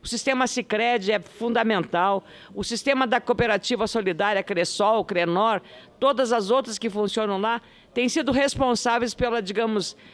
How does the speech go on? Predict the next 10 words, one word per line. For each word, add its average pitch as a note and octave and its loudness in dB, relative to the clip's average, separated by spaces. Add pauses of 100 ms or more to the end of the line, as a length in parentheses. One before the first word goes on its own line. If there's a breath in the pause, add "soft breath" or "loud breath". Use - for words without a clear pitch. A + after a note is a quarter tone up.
é, F#3 2 (540)
pu-, B3 -4
é, G#3+ 0
pulverização B3+ 2
e B3 2
universalização B3 0
do A#3+ 0
acesso B3 -2
ao B3 0
crédito. B3 -2